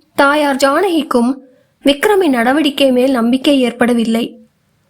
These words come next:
ஜானகி தனது கனமான தங்க வளையல்களை சரி செய்தபடி விக்ரமிடம் மென்மையாக, "விக்ரம், என்னாச்சுப்பா?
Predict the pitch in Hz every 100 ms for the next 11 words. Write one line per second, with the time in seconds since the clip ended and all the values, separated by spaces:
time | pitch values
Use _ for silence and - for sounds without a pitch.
0 | _ - 233 220 226 269 262 254 233 226
1 | 214 208 226 233 262 302 247 294 285 262
2 | 269 269 269 254 240 262 302 277 262 247
3 | 247 302 - - 247 262 415 349 262 240
4 | 262 262 226 233 240 233 233 339 285 -
5 | _ _ _ _ _ _ - 220 - 277
6 | - - _ - - - 220 254 285 262
7 | 240